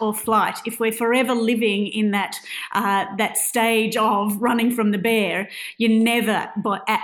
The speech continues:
peace, and your body is never at peace. So back onto the prevention, one of the greatest things you can do i-, is find moments in your day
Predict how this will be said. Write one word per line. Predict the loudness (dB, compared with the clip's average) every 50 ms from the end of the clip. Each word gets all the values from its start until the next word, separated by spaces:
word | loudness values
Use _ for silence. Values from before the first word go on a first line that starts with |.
| -6 -8
peace, | -6 -6 -6 -6 -6 -6 -4
and | -2 0
your | 0 0 0
body | 0 0 2 2 2 2 2
is | 2 2 4
never | 6 6 6 6 4 2 0 0 -2 -4 -6 -6 -4 -4
at | -4 -4 -4
peace. | -6 -6 -4 -4 -4 -6 -8 -10 -10 -14 -16 -12 -8
So | -6 -2 0 0 0 0
back | 0 0 0 0 0
onto | -2 -2 -2 -2 -2
the | -4
prevention, | -4 -4 -4 -2 0 2 2 2 2 0 -2 -4 -4 -4 -4 -6 -4 -2
one | -2 0 0
of | 0
the | -2
greatest | -2 0 0 0 0 0 -4 -4
things | -2 -2 0 0 -2
you | -2 -4
can | -4 -4 -2
do | 0 0 2 2 2 2 0
i-, | -2 -4 -4 -6
is | -8 -8 -6
find | -4 -2 -2 0 0 0 -2 -2
moments | -2 -2 -2 -2 -2 -4 -4 -6
in | -6 -6 -6
your | -6 -6 -6
day | -4 -2 -2 -2 -2 -4 -6 -8 -10 -12